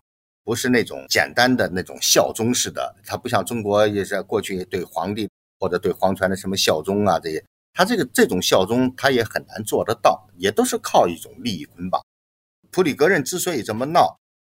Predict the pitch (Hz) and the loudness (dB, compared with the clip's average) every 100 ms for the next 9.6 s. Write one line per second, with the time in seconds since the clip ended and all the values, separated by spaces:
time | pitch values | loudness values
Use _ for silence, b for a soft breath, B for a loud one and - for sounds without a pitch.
0 | - - 135 120 117 82 95 101 123 - | -4 0 2 2 0 0 -2 -4 -4 -2
1 | 117 - - 76 76 - - 120 95 104 | -4 -6 -4 -2 -2 -6 0 4 4 4
2 | 110 90 76 71 _ b b - 90 85 | 2 2 -2 -6 _ b b 0 0 0
3 | 113 90 104 85 90 82 73 104 82 76 | 0 2 2 2 0 0 0 0 0 -2
4 | 90 87 69 69 67 80 87 - b b | -2 0 -4 -8 -10 0 0 0 b b
5 | b 139 92 - 98 85 - - - 113 | b 4 4 0 -4 -4 -6 -6 -2 -2
6 | 73 82 80 92 78 B B 131 170 147 | -2 -6 -4 -2 -2 B B 2 4 2
7 | 160 156 175 180 139 107 95 95 - 151 | 0 0 4 4 6 4 2 0 -6 -4
8 | 165 151 120 139 120 117 156 127 190 85 | 0 0 2 4 2 0 -2 -2 -4 -4
9 | 127 139 123 123 120 - | -4 -2 -2 2 0 0